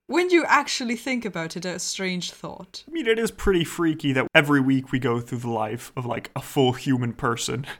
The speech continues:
Speaker 2: <laughs> and we just describe all of
Speaker 1: Yeah.
Speaker 2: it, and there we go.
Speaker 1: Who had their hopes and dreams and personality
Speaker 2: Yeah.
Speaker 1: and friends and moments alone that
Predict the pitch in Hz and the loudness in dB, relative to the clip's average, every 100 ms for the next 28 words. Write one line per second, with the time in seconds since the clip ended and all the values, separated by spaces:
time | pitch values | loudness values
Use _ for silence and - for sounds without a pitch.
0 | _ - - 196 143 120 127 120 - - | _ -16 -10 -6 -4 -4 -4 -6 -6 -2
1 | 139 127 131 202 - 135 - - 131 131 | 2 2 0 -2 -2 -4 -4 -6 -6 -4
2 | - 127 120 120 113 120 - _ _ _ | -4 -6 -4 -4 -4 -8 -10 _ _ _
3 | _ - 208 214 220 220 254 262 - 196 | _ -8 -4 -4 -4 -2 -2 -2 -4 -4
4 | 196 190 254 196 170 180 175 190 180 220 | -6 -6 -6 -6 -6 -8 -8 -10 -8 -8
5 | 233 277 - - 151 160 160 156 - 165 | -6 -8 -10 -6 -6 -6 -10 -12 -14 -14
6 | - 233 175 170 175 190 226 226 - 208 | -10 -6 -6 -6 -2 0 0 -2 -2 -4
7 | 208 233 185 165 165 | -4 -2 -4 -4 -8